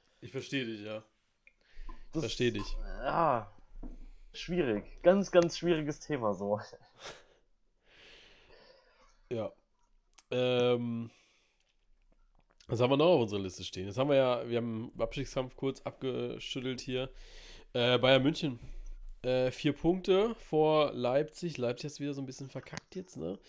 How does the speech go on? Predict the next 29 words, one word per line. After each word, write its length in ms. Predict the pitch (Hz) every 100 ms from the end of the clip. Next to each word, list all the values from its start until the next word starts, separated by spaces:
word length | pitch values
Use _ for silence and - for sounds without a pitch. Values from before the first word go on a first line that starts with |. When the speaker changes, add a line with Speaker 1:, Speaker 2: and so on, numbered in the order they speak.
| - - - - _ -
Speaker 1:
Ist 120 | -
dann 160 | 135
schon 140 | 131 143
wieder 140 | 139
so 100 | 131
ein 40 | 131
bisschen 280 | 127 139 117
blöd 360 | 123 135 165
gewesen. 580 | 175 151 170 175 170 143
Nur 240 | 139 160
Unentschieden 540 | 160 151 147 - 143 135
gegen 200 | 127 117
Frankfurt. 640 | - 117 156 - 196 175
Meisterschaftskampf 760 | 127 131 139 143 143 - 139 139
ist 160 | 131
da 180 | 135 127
ja 60 | -
auch 140 | 123
für 100 | -
viele 280 | 117 135 131
schon 160 | - 127
abgehakt, 720 | - - 151 156 160 170 -
ne? 180 | 120 170 - - - - - _ -
Das 160 | 113 117
ist 140 | 120
ein 80 | 123
bisschen 240 | 120 120
schade. 520 | 113 131 123 151 190 190 - _ _ _ _ _ _ _ _ _
Aber 560 | - 117 131 139 151